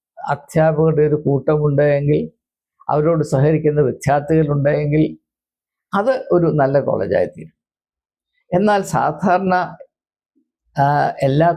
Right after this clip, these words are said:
കോളേജുകളിലും എന്താണ് സംഭവിക്കുന്നത്? പൊതുവായ ഒരു ചട്ടക്കൂടുണ്ട്, പൊതുവായ ഒരു പഠന രീതിയുണ്ട്. അതിൽ വ്യക്തിത്വത്തിൻ്റെ പ്രത്യേകതകളെ മാനിക്കുകയും അതിനനുസരിച്ച് വിദ്യാർത്ഥികൾക്ക് സേവനം ചെയ്യുകയും ചെയ്യുന്ന ഒരു സമീപനവും ഉണ്ടാകുകയില്ല.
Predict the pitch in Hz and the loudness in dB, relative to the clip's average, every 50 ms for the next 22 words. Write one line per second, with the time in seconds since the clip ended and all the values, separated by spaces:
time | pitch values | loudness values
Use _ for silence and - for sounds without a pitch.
0 | 160 170 151 151 151 156 165 165 156 156 147 143 139 156 151 147 143 - 139 135 | 0 -2 0 0 0 0 2 2 2 2 2 2 0 0 0 0 -2 -4 -4 -2
1 | 135 151 139 139 127 - - 143 143 143 - - _ _ _ _ _ _ _ _ | -2 -2 -4 -4 -6 -6 -6 -4 -4 -4 -4 -8 _ _ _ _ _ _ _ _
2 | _ - 185 190 185 220 220 226 220 208 196 190 185 185 - 175 156 - - 175 | _ -2 0 0 2 0 0 0 0 0 0 0 -2 -2 0 -2 -2 0 -2 -2
3 | 160 165 170 165 156 - - - - - 311 - _ _ _ _ _ _ _ _ | -2 0 0 0 2 0 0 0 0 0 -2 -4 _ _ _ _ _ _ _ _
4 | _ _ _ _ _ _ - 170 160 180 190 190 208 202 202 190 156 180 170 160 | _ _ _ _ _ _ -2 2 2 2 2 2 2 0 0 0 0 -2 -2 -2
5 | 151 139 135 151 156 160 156 147 123 123 127 143 135 147 156 147 - - - - | -2 0 0 2 2 2 2 0 0 0 0 0 2 2 2 2 2 0 0 0
6 | - - - _ _ _ _ _ _ _ _ _ _ _ _ _ _ - 143 170 | -2 -4 -8 _ _ _ _ _ _ _ _ _ _ _ _ _ _ -4 -2 0
7 | 185 208 208 180 151 156 156 156 160 - 226 226 226 - 202 196 - 196 180 180 | 0 0 0 0 0 0 0 0 -2 -2 -2 -2 -2 -2 -2 0 0 0 0 0
8 | 175 151 147 131 - _ - 165 170 175 175 170 165 165 160 151 147 151 156 156 | 0 0 -2 -4 -2 _ 0 2 2 2 2 2 0 0 2 2 2 2 2 0
9 | 143 127 117 120 127 135 147 151 156 151 143 127 123 123 127 135 131 131 135 135 | 0 0 -2 0 0 0 0 0 0 -2 -2 0 0 0 0 0 0 0 0 2
10 | 131 127 123 135 156 160 - - - 185 185 - - - 156 139 131 - - - | 0 -2 -2 -4 -6 -8 -2 -2 -2 -2 -2 -4 -10 -8 -6 -6 -6 -6 -6 -2
11 | 147 139 156 156 160 - - 160 143 151 113 - - 151 156 - 127 127 135 147 | -2 0 0 -2 -4 -2 -2 0 0 0 -2 -2 -2 -4 -2 0 0 0 2 2
12 | 151 156 165 160 160 147 147 143 143 139 143 143 170 170 165 170 190 240 247 240 | 2 2 2 2 2 2 2 2 2 0 0 0 2 2 2 0 0 -2 -4 -6
13 | - - 170 175 175 170 160 160 156 156 143 131 120 117 113 104 101 87 85 85 | -6 -4 -2 0 0 0 0 0 0 0 0 -2 -2 -2 -2 -4 -4 -6 -10 -12
14 | 90 | -14